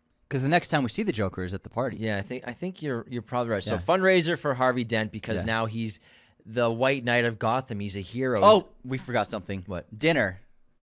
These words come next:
Speaker 2: Damn.
Speaker 1: Fucking dinner.
Speaker 2: The dinner.
Speaker 1: Yeah.
Speaker 2: When is, the dinner is after all this, right?
Speaker 1: Yes,
Speaker 2: So this is
Speaker 1: yes.
Speaker 2: before the fundraiser.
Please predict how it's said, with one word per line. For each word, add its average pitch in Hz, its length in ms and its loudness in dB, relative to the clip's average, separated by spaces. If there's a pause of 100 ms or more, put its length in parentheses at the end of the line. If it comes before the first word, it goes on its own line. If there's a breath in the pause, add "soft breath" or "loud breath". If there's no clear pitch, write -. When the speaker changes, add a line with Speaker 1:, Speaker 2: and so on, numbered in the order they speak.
(460)
Speaker 2:
Damn. 240 300 6
Speaker 1:
Fucking 175 300 4
dinner. 117 520 2
Speaker 2:
The 143 80 0
dinner. 135 340 2
Speaker 1:
Yeah. 98 300 0 (160)
Speaker 2:
When 175 280 0
is, 175 160 -2
the 139 100 -4
dinner 180 540 2
is 147 600 0 (840)
after 143 440 2
all 110 200 6
this, 95 240 -2
right? 104 140 2
Speaker 1:
Yes, 110 100 -4
Speaker 2:
So 131 140 2
this 139 140 0
is 92 80 2
Speaker 1:
yes. 131 60 -4
Speaker 2:
before 165 280 4
the 180 60 4
fundraiser. 139 760 2